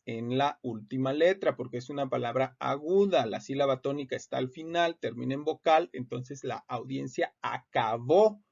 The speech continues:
con acento. Y era algo de lo que, de lo que ya les había hablado en el video de las acentuaciones o de las tildes. A la hora de conjugar, muchas veces se nos pasan los acentos. A,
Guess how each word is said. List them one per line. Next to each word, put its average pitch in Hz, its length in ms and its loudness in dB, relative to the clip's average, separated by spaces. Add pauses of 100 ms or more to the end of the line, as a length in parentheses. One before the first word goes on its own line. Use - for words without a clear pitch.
(300)
con 120 180 -6
acento. 120 540 -4 (340)
Y 165 100 2
era 202 140 8
algo 208 240 0
de 196 100 -2
lo 160 180 -10
que, 147 340 -12
de 147 120 -14
lo 143 140 -10
que 147 80 -20
ya - 100 -20
les - 200 -20
había - 220 -18
hablado - 420 -6
en 160 80 -6
el 135 100 8
video 135 300 12
de 165 80 8
las 156 200 10
acentuaciones 156 880 0
o 135 40 -2
de 117 100 0
las 117 220 -2
tildes. 165 600 0 (600)
A 135 120 6
la 139 160 8
hora 156 200 6
de 175 140 2
conjugar, 156 680 6
muchas 143 380 -6
veces 139 360 -6
se 135 120 -4
nos 120 280 -6 (100)
pasan 156 440 -2
los 127 160 -6
acentos. 117 680 -10
A, 131 280 -2